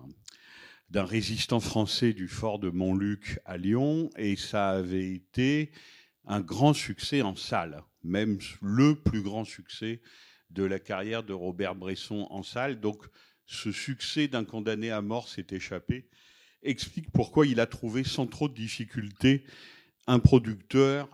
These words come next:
et les moyens pour faire ce film, donc pour faire, euh, Pickpocket.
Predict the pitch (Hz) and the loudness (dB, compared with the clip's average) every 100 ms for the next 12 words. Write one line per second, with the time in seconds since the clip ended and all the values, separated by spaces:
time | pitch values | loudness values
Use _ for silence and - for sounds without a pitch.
0 | - 123 110 107 110 104 107 123 131 - | -8 -4 -2 0 0 0 0 0 -2 -2
1 | - 98 - 117 - - 85 - 123 117 | 0 0 -2 -12 -10 -8 -10 -6 -6 -4
2 | 101 92 - 90 - - 110 113 95 64 | -4 -4 -6 -8 -6 -2 0 0 -4 -8
3 | 80 - - - 95 - 78 - | -12 -14 -14 -6 -6 -4 -10 -10